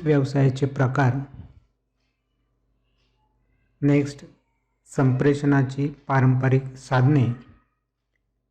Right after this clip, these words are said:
आणि शेवटचं आहे संघटनेचे महत्त्व. तर अशा प्रकारे मित्रांनो,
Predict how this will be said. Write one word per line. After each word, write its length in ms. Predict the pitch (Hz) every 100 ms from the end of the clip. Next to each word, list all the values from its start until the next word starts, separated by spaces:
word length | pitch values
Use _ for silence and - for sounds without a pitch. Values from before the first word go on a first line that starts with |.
| _ _ -
आणि 340 | 127 120 123
शेवटचं 400 | 127 123 117 -
आहे 320 | 127 135 -
संघटनेचे 2250 | - - 131 127 131 127 131 131 127 - - _ _ _ _ _ _ _ _ _ - 139 143
महत्त्व. 500 | 143 123 131 120 110 - _ _ _ _ _ _ _ _ _ _ _ _ _ _ _
तर 40 | 151
अशा 180 | 131 156
प्रकारे 300 | 151 147 151
मित्रांनो, 500 | 151 147 151 156